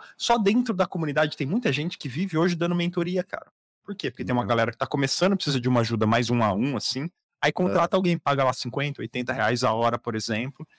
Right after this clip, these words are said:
Speaker 1: e contrata uma mentoria individual. Aí tem um cara especialista em A P I que dá mentoria nesse tema. Tem um cara especialista em modelagem de banco de dados. Por aí vai, cara.
Speaker 2: Legal, legal.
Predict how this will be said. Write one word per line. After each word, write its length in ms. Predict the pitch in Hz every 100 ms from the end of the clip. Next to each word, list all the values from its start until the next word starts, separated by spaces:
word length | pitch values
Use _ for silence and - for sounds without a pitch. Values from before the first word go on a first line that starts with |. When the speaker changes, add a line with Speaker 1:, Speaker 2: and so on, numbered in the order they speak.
| _ _
Speaker 1:
e 60 | 120
contrata 400 | 131 127 135 139
uma 100 | 123
mentoria 460 | 131 170 151 131
individual. 640 | 156 143 143 131 131 139 147 _
Aí 120 | 117 127
tem 120 | 135
um 60 |
cara 180 | 131 127
especialista 600 | 127 143 - 123 123 -
em 40 | 120
A 60 |
P 160 | 113 143
I 260 | 135 131
que 120 | 123 113
dá 100 | 107
mentoria 400 | 110 110 117 104
nesse 220 | 104 -
tema. 240 | 123 107 -
Tem 100 | 110
um 20 |
cara 160 | - 107
especialista 640 | - 120 - 104 104 -
em 40 |
modelagem 420 | 113 107 101 98 98
de 20 |
banco 180 | 95 101
de 120 | 113
dados. 520 | 117 117 113 98 - -
Por 100 | 127
aí 60 |
vai, 260 | 156 143 127
cara. 160 | - _ _ _ _ _ _ _ -
Speaker 2:
Legal, 400 | 87 95 95 92
legal. 380 | 92 92 90